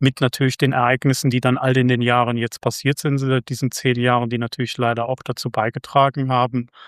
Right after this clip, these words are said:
Aber wir heißen die Leute nach wie vor willkommen, unterstützen jeden, der, egal aus welchem Anlass, nach Deutschland gekommen ist. Aber für die Menschen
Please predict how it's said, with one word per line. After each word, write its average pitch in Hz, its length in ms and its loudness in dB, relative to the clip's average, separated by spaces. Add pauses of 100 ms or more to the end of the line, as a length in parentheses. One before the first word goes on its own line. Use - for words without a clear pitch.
Aber 113 580 0 (200)
wir 147 400 6 (160)
heißen 156 320 0
die 131 80 0
Leute 131 260 4
nach 127 220 2
wie 139 60 -6
vor 135 320 -2
willkommen, 175 640 0 (300)
unterstützen 143 640 -4
jeden, 135 300 -2
der, 127 380 2
egal 135 300 2
aus 127 160 -4
welchem 123 420 -4
Anlass, 139 360 0 (140)
nach 160 180 -4
Deutschland 147 420 -4
gekommen 139 460 -4
ist. - 280 -8 (360)
Aber 123 400 2
für 127 80 -2
die 127 80 0
Menschen 135 720 0